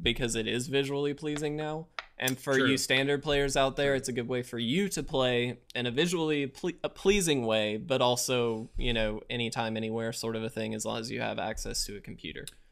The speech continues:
Speaker 2: Right.
Speaker 1: Um, so I
Speaker 2: Yeah.
Speaker 1: think it's good for that.
Speaker 2: That's another thing I had a question about. Do you know if, if it is just on a computer or will it be mobile as
Speaker 1: Um,
Speaker 2: well?
Speaker 1: so I know to start, they're doing it on P C.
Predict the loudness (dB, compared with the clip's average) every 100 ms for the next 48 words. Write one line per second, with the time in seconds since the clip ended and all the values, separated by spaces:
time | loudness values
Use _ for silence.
0 | -8 0 2 2 0 -4 2 4 6 2
1 | 0 -2 -2 -6 -10 -2 0 2 2 2
2 | 2 0 0 0 -2 -4 -6 -4 -2 0
3 | -2 -4 -4 -4 -4 -6 0 0 0 -6
4 | -12 -8 -4 -4 -4 -8 -8 -2 2 0
5 | 0 -2 -2 0 -2 -2 -2 -2 0 4
6 | 6 6 4 -2 -6 -6 2 6 6 4
7 | 4 4 6 4 2 0 2 2 4 0
8 | 0 -2 0 0 -2 -2 -4 -2 -2 -2
9 | -4